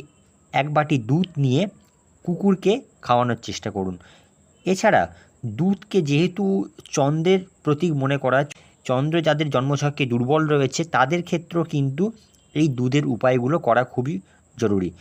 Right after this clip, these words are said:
চন্দ্রকে আপনারা মজবুত করার জন্য এই দুধের উপায়গুলো করতে পারেন। লক্ষ্মীকে প্রসন্ন করতে, আর্থিক উন্নতির জন্য অবশ্যই আপনারা অশ্বত্থ গাছে একটি লোহার পাত্রে কিছুটা দুধ, জল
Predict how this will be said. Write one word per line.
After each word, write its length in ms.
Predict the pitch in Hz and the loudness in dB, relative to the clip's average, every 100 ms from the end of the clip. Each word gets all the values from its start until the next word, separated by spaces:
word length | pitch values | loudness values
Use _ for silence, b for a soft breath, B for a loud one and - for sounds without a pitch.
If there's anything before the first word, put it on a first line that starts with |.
| b b b - | b b b -6
চন্দ্রকে 520 | 143 147 165 180 175 190 | -2 0 0 -2 2 4
আপনারা 320 | 156 156 160 | 4 2 0
মজবুত 440 | 147 123 123 160 165 | 2 0 -2 -4 -2
করার 280 | 170 165 147 | 0 2 0
জন্য 280 | 165 160 185 233 - | -2 -2 -2 -4 -2
এই 140 | 139 | -2
দুধের 360 | 123 127 143 175 - | 0 0 2 0 -2
উপায়গুলো 460 | 135 120 131 123 143 | -4 2 2 2 -2
করতে 300 | 156 101 - | -2 -2 -4
পারেন। 300 | 95 95 92 95 b b b _ b b b b _ | 0 0 0 -6 b b b _ b b b b _
লক্ষ্মীকে 440 | 143 180 - 214 220 | 0 0 -2 -2 -2
প্রসন্ন 420 | 214 151 180 170 180 | 0 0 0 -2 0
করতে, 340 | 170 165 196 254 - | -2 0 -2 -2 -2
আর্থিক 480 | 120 147 - - 202 196 170 | -2 -2 -4 0 0 0 -2
উন্নতির 400 | 147 160 160 180 | 0 2 2 0
জন্য 280 | 139 131 123 - | 2 0 0 -2
অবশ্যই 500 | - 123 151 - 185 | 0 0 -2 0 -2
আপনারা 320 | - 127 135 143 - | 0 -2 0 0 -2
অশ্বত্থ 320 | - 190 190 208 | -2 -2 0 0
গাছে 360 | 143 120 - 185 208 | 2 0 0 -4 -4
একটি 160 | - 151 | -4 -2
লোহার 400 | 127 135 147 185 | 2 2 2 0
পাত্রে 480 | 165 135 - - 147 196 | 2 2 0 -2 -2 -2
কিছুটা 380 | - 139 151 135 110 104 | -6 -4 0 0 -2 0
দুধ, 280 | 160 202 202 - _ _ b b b b | 2 2 -2 -10 _ _ b b b b
জল 380 | 104 113 139 | -4 2 4